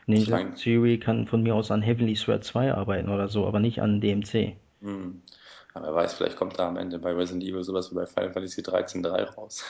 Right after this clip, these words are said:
Speaker 2: <laughs>
Speaker 1: Bitte nicht, ich hoffe nicht.
Speaker 2: Naja, so ist das bei Capcom. Mal schauen, was sie noch so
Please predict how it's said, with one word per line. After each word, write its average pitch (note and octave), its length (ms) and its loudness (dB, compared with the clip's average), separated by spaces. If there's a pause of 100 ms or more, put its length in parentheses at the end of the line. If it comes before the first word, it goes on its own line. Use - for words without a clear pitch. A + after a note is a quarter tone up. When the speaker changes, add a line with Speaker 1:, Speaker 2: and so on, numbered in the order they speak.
Speaker 2:
<laughs> - 1300 -16
Speaker 1:
Bitte B2 240 6
nicht, A#2+ 280 6 (160)
ich B2+ 220 2
hoffe - 320 0
nicht. B2+ 320 4 (960)
Speaker 2:
Naja, D#2+ 560 -2 (540)
so F#2 200 -4
ist F2+ 220 -4
das - 140 -4
bei E2 100 0
Capcom. - 640 -8 (680)
Mal F2+ 100 2
schauen, F#2+ 240 -4
was F2+ 140 -8
sie F#2 60 -6
noch F2 100 -4
so E2+ 280 -8